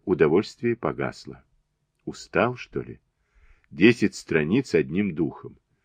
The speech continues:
Или выскажешь чувство, и нет его. Да, ещё немного. Вчера у дочки был день рождения. Двадцать пять лет.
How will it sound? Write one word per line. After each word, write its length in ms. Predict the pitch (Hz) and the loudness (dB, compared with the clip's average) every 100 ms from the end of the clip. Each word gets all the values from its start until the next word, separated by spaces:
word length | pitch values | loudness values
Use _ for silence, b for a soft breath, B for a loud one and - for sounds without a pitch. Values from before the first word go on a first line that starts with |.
| _ _ _ _ | _ _ _ _
Или 500 | 107 123 113 85 - - | 4 8 10 8 2 -10
выскажешь 760 | 80 131 - - 98 82 - | 2 2 2 -2 0 0 -2
чувство, 540 | - 135 160 - 110 | -2 0 -2 -4 -2
и 260 | 110 - 92 | -2 -2 -6
нет 280 | 80 160 - | -2 -4 -4
его. 340 | 71 60 65 _ _ _ _ _ _ _ _ _ _ _ _ _ _ _ _ - | -12 -12 -16 _ _ _ _ _ _ _ _ _ _ _ _ _ _ _ _ 0
Да, 280 | 101 127 | 6 10
ещё 260 | 101 - 139 | 8 6 0
немного. 640 | 120 87 73 65 58 - - | 2 0 0 -4 -6 -12 -16
Вчера 380 | - - 98 92 | -8 4 6 8
у 60 | 80 | 8
дочки 360 | 131 165 - | 4 4 -2
был 220 | 73 78 | -2 -2
день 240 | 69 90 95 | 2 0 0
рождения. 640 | 73 - 71 64 58 55 _ _ _ - | -4 -4 -6 -6 -8 -14 _ _ _ -16
Двадцать 540 | 65 82 120 - 127 | -2 0 0 -6 -6
пять 280 | 95 92 - | -4 -4 -4
лет. 220 | 69 67 | -8 -8